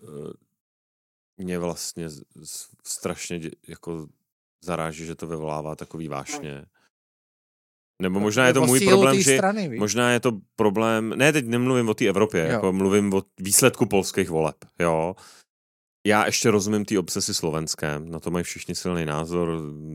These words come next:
Speaker 1: byli jsme jeden stát, eh, je to kult-, je to jako ve-, velká ta-, to Polsko je od nás trochu, ne odstřižený, ale jako je to fakt jiná země prostě, ehm, a mě to nevzrušuje.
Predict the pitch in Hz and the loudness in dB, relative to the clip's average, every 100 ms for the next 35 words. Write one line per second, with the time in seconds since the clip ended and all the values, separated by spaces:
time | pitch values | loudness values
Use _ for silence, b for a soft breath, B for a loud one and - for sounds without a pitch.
0 | 73 76 76 80 80 85 82 82 - 80 | -12 -12 -8 -6 -6 -2 -2 -2 -4 -2
1 | 76 80 - - B B _ _ _ - | 0 -2 -6 -20 B B _ _ _ -8
2 | 82 80 76 73 71 76 78 82 78 - | -4 -2 -2 -4 -6 -6 -6 -6 -8 -10
3 | 78 80 80 - 80 78 73 78 76 82 | -6 -4 -4 -4 -4 -4 -4 -4 -2 -4
4 | 80 - 87 - 98 - 127 107 98 101 | -6 -6 -6 2 2 2 4 4 4 2
5 | 101 - 92 - 104 104 92 b b b | 0 0 -4 -2 0 2 0 b b b
6 | _ _ _ - 101 113 95 - - 101 | _ _ _ -4 2 4 4 2 0 0
7 | 107 107 104 101 98 110 104 98 104 92 | 2 2 2 2 2 4 4 4 0 -2
8 | 101 - 92 92 98 90 85 80 - 80 | -2 0 2 4 2 2 0 -4 -4 -6
9 | - - 78 76 85 - 80 80 80 82 | -4 0 0 0 -4 -6 -6 -4 -6 -8
10 | 80 b b b _ _ _ _ _ _ | -10 b b b _ _ _ _ _ _
11 | _ - 87 87 90 92 - - 92 85 | _ 2 4 4 2 0 -6 -10 -8 -4
12 | 92 87 82 95 - 92 76 | -2 -2 -4 -6 -6 -6 -6